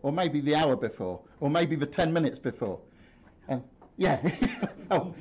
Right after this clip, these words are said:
Alex is just settling down to do his. Uh, and, uh, you know, if you're gonna do that, sometimes it'll work,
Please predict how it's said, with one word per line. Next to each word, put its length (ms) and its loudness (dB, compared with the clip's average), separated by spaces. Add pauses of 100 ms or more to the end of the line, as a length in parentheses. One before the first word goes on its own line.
(120)
Alex 420 4
is 80 2
just 180 0
settling 280 2
down 160 4
to 40 -2
do 200 2
his. 260 0 (460)
Uh, 240 2 (340)
and, 300 0
uh, 240 6 (120)
you 80 2
know, 160 4 (200)
if 180 0
you're 100 0
gonna 200 2
do 320 0
that, 400 0 (460)
sometimes 600 2
it'll 160 4
work, 460 4